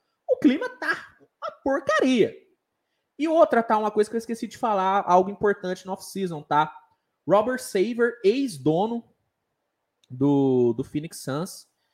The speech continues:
ele foi suspenso, tá? Por conta de atos de, é, racismo e misoginia, algo simplesmente inaceitável. A N B A suspendeu o Robert Saver e ele,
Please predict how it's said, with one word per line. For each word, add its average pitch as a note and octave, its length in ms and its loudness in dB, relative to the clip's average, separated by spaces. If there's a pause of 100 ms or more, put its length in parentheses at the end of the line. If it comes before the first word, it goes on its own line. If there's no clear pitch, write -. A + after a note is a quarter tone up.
(160)
ele D3 140 -2
foi D3+ 520 2
suspenso, F3 800 -8 (360)
tá? C3 200 2
Por C3+ 300 -12
conta C3 340 -10
de B2 160 -6
atos B2 400 -2
de, A#2+ 500 -8 (1500)
é, A#2 220 -4
racismo C3 500 -6
e C#3 60 -10
misoginia, D3 760 -4 (160)
algo B2+ 240 -2
simplesmente B2 920 -10
inaceitável. D#3 1000 2 (300)
A B2 140 -4
N C3+ 140 -4
B C3+ 120 0
A C3+ 40 -2
suspendeu C#3+ 480 0
o C3+ 40 4
Robert C#3 260 4
Saver G#3 540 0
e G#3 120 2
ele, F#3+ 480 4